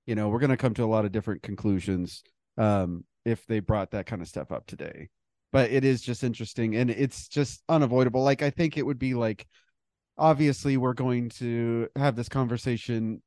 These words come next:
no matter what, because they didn't handle it very well, and they did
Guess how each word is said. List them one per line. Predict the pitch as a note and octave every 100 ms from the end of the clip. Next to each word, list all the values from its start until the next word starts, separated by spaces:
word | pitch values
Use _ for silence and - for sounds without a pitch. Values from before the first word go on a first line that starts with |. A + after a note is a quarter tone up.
| _ -
no | B2
matter | A#2+ A#2+ A#2
what, | A2+ A#2+ B2 A#2
because | A#2+ - A2+
they | - A2
didn't | D#3+ C#3
handle | C#3 B2+ A#2+
it | G2+
very | A#2+ A2
well, | G#2 F#2+ F2+ F#2 G2 -
and | A#2 A2 A2
they | A2+ A2+
did | B2 C3+